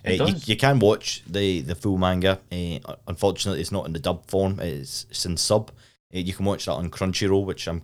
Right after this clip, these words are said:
Speaker 2: currently doing at the minute. I think I'm on episode, I think I'm up to about kinda thirty. I'm just about there. So I think I've still got another, what, seventy odd episodes to go, <laughs> something like that. But yeah, yeah,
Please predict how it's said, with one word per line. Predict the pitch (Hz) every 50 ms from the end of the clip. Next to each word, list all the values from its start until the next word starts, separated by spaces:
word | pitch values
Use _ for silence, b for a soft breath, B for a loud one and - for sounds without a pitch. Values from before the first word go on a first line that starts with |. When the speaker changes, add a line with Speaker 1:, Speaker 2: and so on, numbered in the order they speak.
| - -
Speaker 2:
currently | - 107 95 71 82 80
doing | 71 87 87 87
at | 82
the | - 80
minute. | 82 87 95 92 -
I | 82
think | - 95 82
I'm | 85 85
on | 82 82
episode, | 85 80 - - - - 82 82 82 82 82 80 - -
I | - - _ _ _ _ -
think | 127 127
I'm | 107
up | 92 - -
to | - 98 87
about | 82 82 85 80 -
kinda | - 87 80 78
thirty. | - - 90 87 73 76 90 85 - - -
I'm | 82 78
just | - - - -
about | 85 73 85 78 -
there. | 80 80 82 85
So | - - - 82 82 82 - B B B B B
I | -
think | 98 92
I've | 78 -
still | - 90 90
got | 85 82 - 78
another, | 85 85 82 82
what, | 78 78 80 -
seventy | - - 101 92 90 82 85
odd | 87 87 85
episodes | 90 90 87 - - - 98 98 95 - - -
to | - 85
go, | - - - 139 117 - - B B B
<laughs> | B B - -
something | - - - - 123 127 - - -
like | - - -
that. | - - - - -
But | - 90 - -
yeah, | 82 85 80 80 - B B B B B B B B B
yeah, | - 104 92 87